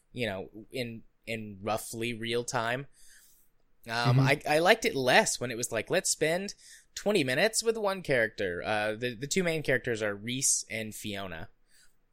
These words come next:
Speaker 1: Uh, and so, you know, I, I disliked it when it's like, "Let's spend twenty minutes with Reese and then twenty minutes with Fiona." And, like, you know, it's just a storytelling thing. Like, I think that's more personal preference. I don't feel like the game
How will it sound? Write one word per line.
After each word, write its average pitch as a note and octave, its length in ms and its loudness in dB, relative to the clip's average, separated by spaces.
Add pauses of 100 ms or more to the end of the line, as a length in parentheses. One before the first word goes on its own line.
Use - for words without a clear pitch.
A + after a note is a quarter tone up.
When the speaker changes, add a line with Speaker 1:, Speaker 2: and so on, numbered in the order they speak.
Speaker 1:
Uh, G#2 280 -2
and A2+ 120 -4
so, A2+ 320 2
you A2 140 -8
know, G2 100 -6
I, A#2+ 140 0 (100)
I D3+ 100 2
disliked F#3 440 4
it C3+ 80 2
when A#2 80 0
it's A#2 100 -2
like, A#2+ 160 -2
"Let's G#3 160 4
spend E3 240 -2
twenty D#3 240 -4
minutes G3+ 320 0
with G3+ 140 -2
Reese D3+ 320 2
and A#2 100 -4
then C3+ 140 -6
twenty B2+ 220 -4
minutes F3 280 -4
with F3 120 -10
Fiona." D#3+ 540 -2
And, G#2 120 -6
like, G2 260 -8 (420)
you - 120 4
know, D3+ 100 6
it's F3 140 4
just B3 180 2
a E3+ 60 2
storytelling D#3 560 2
thing. F3 280 2
Like, C3 160 -2
I C3 60 0
think C#3 160 -4
that's B2 140 0
more C3 140 0
personal A#2+ 340 -2
preference. D3+ 600 -2
I B2+ 100 0
don't C3 180 -2
feel A#2+ 260 -2
like B2 220 0
the A#2+ 60 -4
game A2+ 280 -4